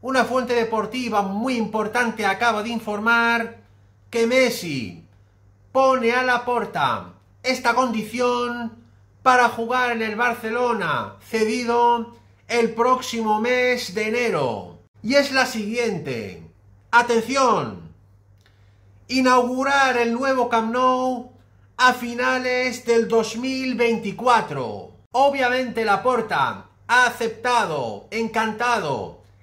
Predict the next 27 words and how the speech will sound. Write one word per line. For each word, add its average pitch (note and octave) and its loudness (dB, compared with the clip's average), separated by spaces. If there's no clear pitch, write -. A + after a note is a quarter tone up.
esta A#3 -2
condición A3 -4
de G3 -4
Messi, A#3 -4
pero B3+ 4
también A3+ 0
se G#3+ -4
tiene A3 -4
que A#3 -6
ajustar A3 -2
el A3 -4
tema A#3 2
del F#3+ -4
fair A#3 -4
play F3 -6
financiero G#3+ -4
para A3+ 2
que A3 -4
finalmente G#3+ -4
Messi G#3+ -4
pueda A#3+ 4
volver G3 0
al D3+ -6
club A3+ -10
de F3 -8
sus A3+ -10
amores G#3+ -2